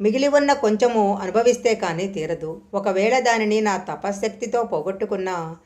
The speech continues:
అది నా మోక్షానికి విఘ్నం కలిగిస్తుంది.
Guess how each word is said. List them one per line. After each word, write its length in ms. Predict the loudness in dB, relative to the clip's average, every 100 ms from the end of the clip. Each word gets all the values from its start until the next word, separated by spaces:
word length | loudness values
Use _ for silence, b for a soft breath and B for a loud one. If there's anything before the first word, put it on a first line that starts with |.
| b b -2
అది 120 | 0
నా 120 | 2
మోక్షానికి 640 | 2 0 0 -2 -2 0 -2
విఘ్నం 280 | -2 -4 -4
కలిగిస్తుంది. 760 | -4 -6 -8 -10 -10 -10 -12